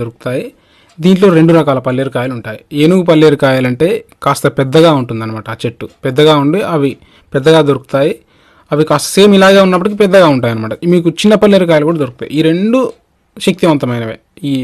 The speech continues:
రెండిట్లో సందేహం లేదు మీకు. ఈ రెండు, వీటిని కూడా మీరు వాడుకోవచ్చు.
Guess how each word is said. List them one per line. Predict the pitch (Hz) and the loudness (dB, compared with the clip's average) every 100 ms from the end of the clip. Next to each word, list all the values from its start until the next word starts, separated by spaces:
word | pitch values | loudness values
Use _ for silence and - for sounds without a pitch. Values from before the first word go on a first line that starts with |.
| - - 151 | -8 -10 -2
రెండిట్లో | 160 165 165 143 - | 0 0 0 -4 -2
సందేహం | 147 147 127 117 | -2 -2 -4 -6
లేదు | 113 110 | -6 -8
మీకు. | 104 - _ 151 | -14 -20 _ -2
ఈ | 147 | 0
రెండు, | 170 190 208 208 - _ - | 0 2 0 -2 -10 _ -6
వీటిని | 156 165 160 | -4 -2 0
కూడా | 180 196 | 0 0
మీరు | 143 | 0
వాడుకోవచ్చు. | 135 139 139 110 - | -2 -2 -4 -4 -10